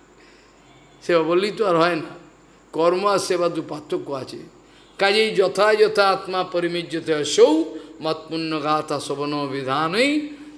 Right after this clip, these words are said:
তথা তথা পশ্যতে বস্তু সূক্ষ্ম চক্ষুষৈব অঞ্জন সম্পদ। চোখেতে যেমন অঞ্জন লাগালে পরে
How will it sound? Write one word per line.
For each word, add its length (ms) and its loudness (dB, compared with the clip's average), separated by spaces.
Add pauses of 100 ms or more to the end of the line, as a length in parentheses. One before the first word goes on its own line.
তথা 440 0
তথা 500 0
পশ্যতে 440 -4
বস্তু 360 -8
সূক্ষ্ম 560 -6 (440)
চক্ষুষৈব 680 -2
অঞ্জন 640 0
সম্পদ। 380 -12 (680)
চোখেতে 480 4
যেমন 460 2
অঞ্জন 400 0
লাগালে 380 2
পরে 480 2